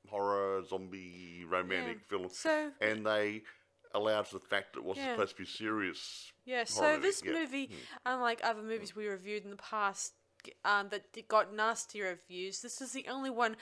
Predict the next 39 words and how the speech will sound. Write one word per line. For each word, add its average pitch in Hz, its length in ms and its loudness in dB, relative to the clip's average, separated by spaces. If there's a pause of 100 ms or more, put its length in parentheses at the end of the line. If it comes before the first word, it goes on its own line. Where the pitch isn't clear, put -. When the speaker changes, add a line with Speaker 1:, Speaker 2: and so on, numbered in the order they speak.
(240)
Speaker 2:
I've 202 140 -2
seen 214 360 -2
that 202 260 0
didn't 208 280 -10
have 196 240 -2
a 190 80 0
nasty 190 420 -4
review 202 360 -4
Speaker 1:
Yeah. 208 120 -4
Speaker 2:
attached - 360 -8
to 92 120 -10
it. - 220 -16 (160)
Speaker 1:
Now, 95 560 0
let's 135 180 -2
get 120 160 -2
into 110 160 -4
some 95 200 -14
actors 95 400 -8
here. 65 240 -6 (600)
Aha. 85 560 -2 (120)
Speaker 2:
Mm-hmm. - 840 -16
Speaker 1:
Um, 107 500 -2 (880)
now, 107 320 -2 (420)
it's 123 140 -2
actually, 190 340 -2
we're 196 120 -2
talking 165 220 -4
about - 160 -4
actors, 123 300 -2 (300)
it's - 240 -8
really 240 280 -4
funny, 127 540 -4 (440)
Speaker 2:
Mm. 67 140 -8
Speaker 1:
right? 92 200 -2 (360)
Someone 302 360 -2
told 135 280 2
me 113 80 -2
once 95 360 0
that, 95 140 0